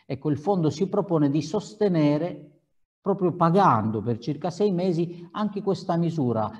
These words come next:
per un inserimento lavorativo, un tirocinio, un apprendistato, per chi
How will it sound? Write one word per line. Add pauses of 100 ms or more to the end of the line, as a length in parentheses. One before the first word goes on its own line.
(140)
per
un
inserimento
lavorativo,
un
tirocinio,
un
apprendistato, (360)
per
chi